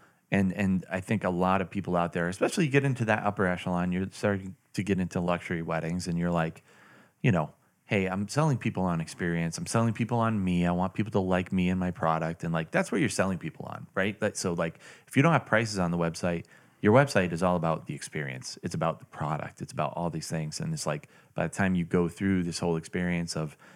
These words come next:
seeing the films, hearing the filmmaker or hearing the photographer, you're like, "I want this no matter what." I, I, I, I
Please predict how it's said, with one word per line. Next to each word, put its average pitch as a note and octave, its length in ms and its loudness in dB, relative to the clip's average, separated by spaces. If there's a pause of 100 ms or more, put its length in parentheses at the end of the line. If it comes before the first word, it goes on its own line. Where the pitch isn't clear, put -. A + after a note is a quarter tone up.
(240)
seeing F#2+ 520 4
the F2+ 60 2
films, E2 720 -2
hearing F#2 460 0
the D2 60 -2
filmmaker D#2+ 580 -2
or D#2+ 440 -4
hearing F2+ 320 0
the D#2+ 60 0
photographer, D#2+ 640 -4 (340)
you're F2+ 120 2
like, D2 280 -4 (160)
"I G2 120 2
want G#2+ 280 2
this F2+ 240 -4
no F2 60 0
matter D#2 240 -2
what." G2+ 340 2 (360)
I, G#2 80 0 (120)
I, A2 180 0 (120)
I, G2+ 220 -2 (140)
I F#2+ 160 -2